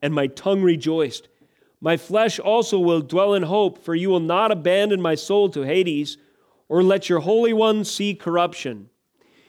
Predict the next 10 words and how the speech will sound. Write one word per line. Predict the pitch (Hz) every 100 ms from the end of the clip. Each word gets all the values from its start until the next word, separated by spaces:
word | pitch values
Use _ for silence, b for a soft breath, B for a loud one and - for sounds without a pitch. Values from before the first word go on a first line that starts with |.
| b
You | 143
have | 156
made | 160 180 170
known | 185 220 247
to | -
me | 196 196
the | 165
paths | - - 185 196 175
of | - 139
life. | 147 156 139 120 -